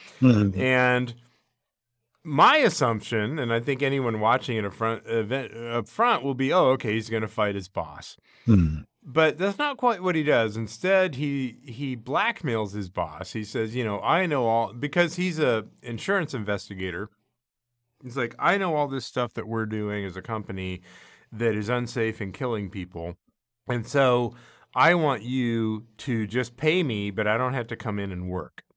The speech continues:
Speaker 2: <laughs> Which is, you know, a nice deal if you can get it.
Speaker 1: Yeah.
Speaker 2: And then, and this is really interesting and really bizarre, and again, it means something completely different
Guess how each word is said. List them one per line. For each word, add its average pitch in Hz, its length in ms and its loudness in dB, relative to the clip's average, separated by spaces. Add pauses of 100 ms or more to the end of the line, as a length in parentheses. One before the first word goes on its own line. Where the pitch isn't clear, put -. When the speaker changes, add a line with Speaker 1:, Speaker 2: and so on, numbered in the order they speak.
Speaker 2:
<laughs> 185 1300 -2
Which 233 180 -2
is, 233 160 -4
you 185 80 0
know, 107 100 0
a 110 60 0
nice 120 220 0
deal 104 260 -4
if 92 100 -10
you 98 120 -6
can 92 120 -6
get 85 180 -8
it. - 140 -12 (180)
Speaker 1:
Yeah. 170 580 4 (840)
Speaker 2:
And 147 760 4 (480)
then, 185 480 6
and 160 180 4
this 202 220 4
is 151 300 2
really 185 420 2
interesting 143 400 2
and 123 140 0
really 135 200 2
bizarre, 104 440 2
and 107 100 2
again, 139 320 2
it 120 80 -2
means 123 340 -2
something 127 320 -4
completely 143 600 -2
different 95 480 -2